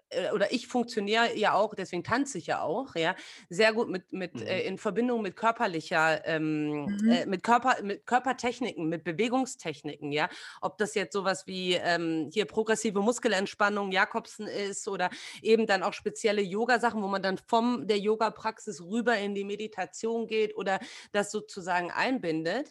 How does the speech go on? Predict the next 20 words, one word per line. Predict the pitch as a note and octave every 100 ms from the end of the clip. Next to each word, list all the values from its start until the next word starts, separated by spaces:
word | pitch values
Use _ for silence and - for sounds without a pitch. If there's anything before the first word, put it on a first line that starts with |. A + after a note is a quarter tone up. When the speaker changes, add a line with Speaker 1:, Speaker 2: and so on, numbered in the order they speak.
| C4
Speaker 1:
ja, | E3 F3+ G#3+ - -
weil | - G3
du | G#3
dann | G3 G#3 G3+
wirklich | F#3 B3 - C4 B3+ -
im, | G3 G#3 G#3 G#3 - _ _ -
jetzt | F3+ D#3+ F3+
wieder | F3 F3+
cheesy, | - - C4 G3 F#3
aber | C3+ E3+
im | E3+ G3
Hier | F#3 A3+
und | G3+
Jetzt | E3 G#3 G#3 - -
bist, | B2 C#3 -
auch | - F#3+ -
in | A#3+ A#3
deinem | F#3 F3+ F#3
Speaker 3:
Mhm. |
Speaker 1:
Körper. | D#3+ G3 F#3+ - D3+ C#3+